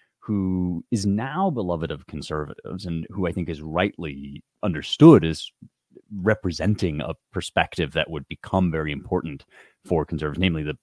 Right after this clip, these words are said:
the defense of faith against kind of, uh, proto-socialistic materialism. But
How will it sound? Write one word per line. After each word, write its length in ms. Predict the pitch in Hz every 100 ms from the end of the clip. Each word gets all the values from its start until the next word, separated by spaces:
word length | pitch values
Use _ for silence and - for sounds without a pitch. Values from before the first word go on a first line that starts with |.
| -
the 100 | 80
defense 500 | 80 - 107 104 -
of 220 | - 87
faith 360 | - - 92 69 -
against 580 | 98 82 87 82 - -
kind 180 | - 76
of, 160 | 69 - - -
uh, 160 | - - - - -
proto-socialistic 880 | - 92 80 - 76 80 78 - -
materialism. 1040 | 80 - 120 110 67 52 - - - 92 - - - - _ -
But 460 | 92 123 120 117